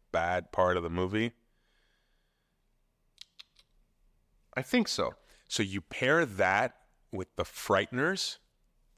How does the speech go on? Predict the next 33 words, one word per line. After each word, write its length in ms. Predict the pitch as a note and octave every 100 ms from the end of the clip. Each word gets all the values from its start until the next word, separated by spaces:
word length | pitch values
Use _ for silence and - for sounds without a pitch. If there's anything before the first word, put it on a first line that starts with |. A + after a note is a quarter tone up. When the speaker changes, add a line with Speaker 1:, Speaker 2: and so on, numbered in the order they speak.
| -
Speaker 1:
another 240 | F2+ F#2
Robert 280 | F2+ F2+ F2+
Zemeckis 460 | F#2+ F2+ F2 F#2
Speaker 2:
Yeah. 160 | A2+ G2+
Speaker 1:
masterpiece. 760 | G2+ F#2 - G#2 B2+ D3+ - - _ _ _ _ _ _ -
Oh, 160 | G#2
no, 160 | G#2 F#2+
sorry, 240 | - F2+
Peter 240 | E2 G2+ F2+
Jackson 440 | F#2 F2 - E2+
we're 80 | F2
talking 260 | - E2 D#2+
about, 220 | D#2+ D#2
but 100 | E2
I 40 |
think 180 | E2 F#2+
Zemeckis 400 | F2 E2+ D#2+ D#2+
might 100 | E2+
have 80 | D#2+
produced 340 | D#2+ E2+ E2 D#2+
that. 100 | D#2
That's 180 | D#2
why 80 | E2
it 60 | D#2
made 100 | D#2+
me 80 | D#2+
think 220 | F2+ E2
of 80 | E2
it. 120 | D#2 -
Speaker 2:
I'm 80 | G2+
not 160 | G2 F#2
sure. 280 | G2 F2+ - _ _ E2+
Speaker 1:
Jake 540 | F#2 A2+ B2+ C#3 -